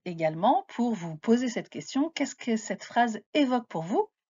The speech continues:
Parce qu'elle est en relation avec, euh, plein d'autres choses. Normalement, les mots et la structure grammaticale de cette phrase peuvent vous évoquer d'autres choses. Donc, je vous donne deux petits indices. Un, comment marque-t-on l'entrée du Shabbat ? Voilà. Et deuxièmement, que célébrons-nous le Shabbat ?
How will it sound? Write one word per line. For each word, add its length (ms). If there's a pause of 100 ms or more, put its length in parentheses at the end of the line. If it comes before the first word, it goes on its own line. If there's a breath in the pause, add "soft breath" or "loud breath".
(120)
Parce 140
qu'elle 140
est 40
en 140
relation 540
avec, 440
euh, 180
plein 240
d'autres 180
choses. 180
Normalement, 500 (400 soft breath)
les 180
mots 200
et 80
la 100
structure 360
grammaticale 600
de 80
cette 220
phrase 300
peuvent 200
vous 300
évoquer 340
d'autres 300
choses. 400 (380 soft breath)
Donc, 200
je 80
vous 60
donne 400
deux 160
petits 260
indices. 440 (100)
Un, 180 (300)
comment 240
marque-t-on 460
l'entrée 280
du 100
Shabbat ? 580 (680 loud breath)
Voilà. 420
Et 100
deuxièmement, 520 (100)
que 140
célébrons-nous 840 (260)
le 200
Shabbat ? 640